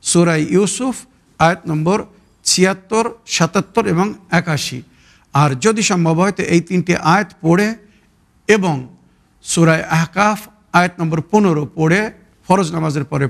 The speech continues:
পড়ে নিজের ওই বাচ্চার জন্যে দোয়া করুন, "আল্লাহ, আমার বাচ্চাকে সুবোধ করে দাও, আর এই অসভ্য বা অশোভনীয় অভ্যাস থেকে তাকে মুক্তি দাও।" আশা রাখি ইনশাআল্লাহ খুব শীঘ্র বাচ্চা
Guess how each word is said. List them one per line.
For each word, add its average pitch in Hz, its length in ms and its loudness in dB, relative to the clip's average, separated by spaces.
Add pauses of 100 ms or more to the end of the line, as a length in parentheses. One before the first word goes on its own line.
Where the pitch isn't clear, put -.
পড়ে 196 260 0 (400)
নিজের 160 280 0
ওই 151 120 2
বাচ্চার 170 420 0
জন্যে 156 400 2 (260)
দোয়া 165 260 2
করুন, 143 340 -8
"আল্লাহ, 170 260 0
আমার 143 180 0
বাচ্চাকে 147 360 -4
সুবোধ 170 340 0
করে 151 220 0
দাও, 175 240 0 (420)
আর 151 140 2
এই 156 340 -2 (440)
অসভ্য 180 720 0 (300)
বা 165 80 0
অশোভনীয় 196 600 0
অভ্যাস 180 460 -2
থেকে 160 160 -10
তাকে 151 260 -2
মুক্তি 185 360 0
দাও।" 131 220 0 (360)
আশা 165 240 0
রাখি 160 260 -2
ইনশাআল্লাহ 151 480 -2 (380)
খুব 190 140 2
শীঘ্র 147 360 0
বাচ্চা 160 400 -2